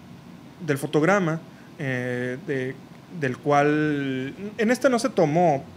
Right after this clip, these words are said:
para, para poder absorberla y podernos mostrar esta imagen, pero es una imagen parecida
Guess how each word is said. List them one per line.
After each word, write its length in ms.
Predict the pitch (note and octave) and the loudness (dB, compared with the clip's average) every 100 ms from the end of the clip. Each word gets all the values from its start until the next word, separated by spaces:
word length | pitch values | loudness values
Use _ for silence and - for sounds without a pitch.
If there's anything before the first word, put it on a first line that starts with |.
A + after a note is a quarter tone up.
| - - | -16 0
para, 440 | C#3+ C3 B2+ C3+ - | 4 4 4 0 -2
para 220 | C3 C3 | 0 0
poder 240 | C3+ C#3 E3+ | 2 2 2
absorberla 580 | E3 C#3+ C#3 C#3+ D#3 | 0 -2 2 4 4
y 60 | D#3+ | 2
podernos 460 | C#3 C3+ D3 F3 D3+ | 2 2 2 2 -2
mostrar 340 | B2+ - D3 | -4 -2 -2
esta 180 | C#3+ D#3+ | 0 0
imagen, 380 | F#3 G3+ D3 C3+ - - - - - - - - | 0 0 -2 -6 -14 -20 -20 -20 -20 -20 -10 2
pero 220 | C#3 C#3+ | 4 4
es 180 | C#3+ E3 | 2 0
una 160 | E3 | 0
imagen 400 | E3 D3+ C#3 D3 | 0 -2 -2 -6
parecida 600 | C#3 C3 C3 - D3 C3 | -2 -2 -2 -2 -2 -2